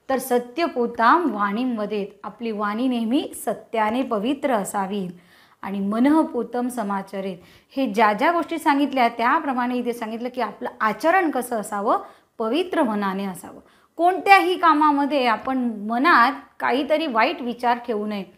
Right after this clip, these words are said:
आजकाल आपल्याला सगळेजण सांगतात की पॉझिटिव्ह थिंकिंग ठेवा. पॉझिटिव्ह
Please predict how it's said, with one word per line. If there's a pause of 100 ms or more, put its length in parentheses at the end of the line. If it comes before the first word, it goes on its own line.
(280)
आजकाल
आपल्याला
सगळेजण
सांगतात (100)
की
पॉझिटिव्ह
थिंकिंग
ठेवा. (340)
पॉझिटिव्ह